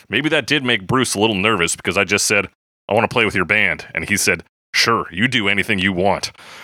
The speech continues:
The first song we did was an early version of Spirit in the Night. Bruce and I looked at each other and didn't say anything. We just knew.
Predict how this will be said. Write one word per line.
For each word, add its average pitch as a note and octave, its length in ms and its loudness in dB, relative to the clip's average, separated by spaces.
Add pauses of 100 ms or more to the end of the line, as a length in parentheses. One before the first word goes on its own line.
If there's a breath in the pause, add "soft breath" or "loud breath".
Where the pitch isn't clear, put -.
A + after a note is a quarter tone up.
(180 loud breath)
The F#2 60 -4
first B2+ 280 2
song B2+ 260 2
we A2+ 80 2
did A#2 200 2
was A2 120 0
an G2+ 80 0
early A#2+ 200 2
version A2 360 2
of D#2 100 -8
Spirit G2 420 -2
in F#2+ 120 0
the E2+ 40 -4
Night. F2 340 -2 (340)
Bruce A#2+ 220 0
and A2+ 100 0
I F#2+ 40 2
looked A2 240 0
at F#2+ 80 0
each F#2 160 -2
other A#2+ 220 0
and A#2+ 80 -4
didn't A2 220 -2
say G2 180 0
anything. D2+ 380 -10
We E2+ 100 -8
just - 240 -2
knew. F#2+ 260 0